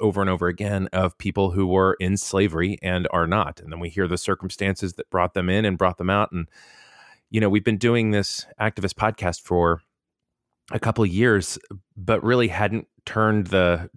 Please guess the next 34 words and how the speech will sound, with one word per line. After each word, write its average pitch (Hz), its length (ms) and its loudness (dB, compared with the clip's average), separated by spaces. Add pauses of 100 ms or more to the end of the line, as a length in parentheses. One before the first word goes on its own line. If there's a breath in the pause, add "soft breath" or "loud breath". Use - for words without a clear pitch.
turned 123 220 2
the 104 100 4
microphone 95 500 0
on 87 100 0
ourselves. 92 600 -2
And 92 300 -8 (560 loud breath)
I - 40 0
really 113 320 4
wanted 98 520 2
to 92 520 0 (360)
tell 98 480 0 (140)
a 92 80 -4
client 95 640 -2
I 92 160 0
J 85 220 -2
M 82 180 -2
story 87 460 0
well. 80 400 0
And 90 160 -6
so 101 180 -2
the 95 100 0
way 110 220 4
we 117 100 0
were 101 140 0
able 95 180 -2
to 95 120 -10
do 117 100 -2
that 110 160 0
was 101 140 -2
I 101 60 2
actually, 95 520 -4
we 104 220 -10
contacted 104 580 -2
our 85 200 2